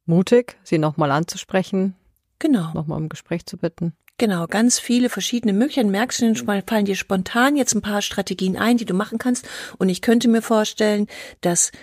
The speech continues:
Speaker 2: Geduld, ich bitte mich jetzt selbst um Geduld. Ich bitte mich jetzt selbst, meiner Freundin die Zeit zu geben, die sie braucht. So, und dann merkst du, dass da, ne, das sp-, du spürst ja, wenn du das tust. Und wenn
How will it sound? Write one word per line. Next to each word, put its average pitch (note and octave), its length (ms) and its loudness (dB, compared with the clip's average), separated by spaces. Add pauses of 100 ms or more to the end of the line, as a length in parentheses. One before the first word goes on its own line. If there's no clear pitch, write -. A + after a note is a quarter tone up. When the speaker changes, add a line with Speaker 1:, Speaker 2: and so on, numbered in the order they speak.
(120)
Speaker 2:
Geduld, A3 500 4
ich - 120 -12
bitte A3+ 200 0
mich G#3+ 140 2
jetzt A3+ 160 -2
selbst C#4 320 0
um A3 120 0
Geduld. F3+ 640 -4 (200)
Ich - 120 -18
bitte A3 200 2
mich A3 180 2
jetzt G3 140 -6
selbst, - 480 0 (240)
meiner F3+ 240 0
Freundin A3 560 4
die G3 140 -4
Zeit G#3 420 0
zu - 120 -6
geben, F#3+ 360 0
die F3+ 120 -2
sie D#3+ 140 -4
braucht. C4+ 640 0 (500)
So, G3+ 220 -2
und G3+ 180 0
dann G#3 180 4
merkst A#3 460 2
du, C4 80 0
dass A3+ 200 -2
da, - 160 0
ne, A#3 180 4
das A3+ 240 -2
sp-, - 220 -14
du A3 100 0
spürst - 420 4
ja, G3 80 6
wenn F#3+ 120 4
du G3+ 80 2
das - 200 0
tust. - 280 0
Und F#3+ 120 2
wenn C4+ 280 4